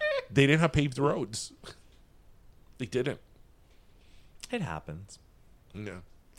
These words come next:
Speaker 2: Also, you know, it would have hurt the horse.
Speaker 1: <laughs> Over the paved roads.
Speaker 2: Yeah, the paved roads
Speaker 1: Yeah,
Speaker 2: would
Speaker 1: they
Speaker 2: hurt
Speaker 1: didn't have
Speaker 2: the
Speaker 1: paved roads. Yeah.
Speaker 2: Yeah.
Speaker 1: But I, and I love that, like, where they're from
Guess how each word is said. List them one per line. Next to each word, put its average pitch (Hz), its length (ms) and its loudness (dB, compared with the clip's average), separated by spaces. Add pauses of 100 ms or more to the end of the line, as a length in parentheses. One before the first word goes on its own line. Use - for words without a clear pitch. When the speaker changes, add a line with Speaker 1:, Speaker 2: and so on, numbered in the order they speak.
(300)
Speaker 2:
Also, 165 400 0
you 180 100 -2
know, 104 100 -2
it - 40 -2
would 117 80 -2
have 120 80 -6
hurt 120 120 -6
the 92 60 -6
horse. - 480 -8 (300)
Speaker 1:
<laughs> - 320 -10
Over 165 160 2
the 131 80 6
paved 104 300 -2
roads. 98 220 4
Speaker 2:
Yeah, 95 120 2
the - 120 -8
paved 110 240 2
roads 101 160 2
Speaker 1:
Yeah, 104 60 0
Speaker 2:
would 107 80 0
Speaker 1:
they 123 60 2
Speaker 2:
hurt 123 60 2
Speaker 1:
didn't 135 120 -2
have 151 120 -2
Speaker 2:
the - 80 -2
Speaker 1:
paved 117 180 -6
roads. 113 480 -6 (300)
Yeah. 107 140 -8 (100)
Speaker 2:
Yeah. 127 260 -2
Speaker 1:
But 165 140 12
I, 165 80 12
and 156 180 10
I 156 80 12
love 160 340 12
that, 139 300 10
like, 98 360 4 (300)
where 113 240 6
they're 104 200 6
from 104 640 0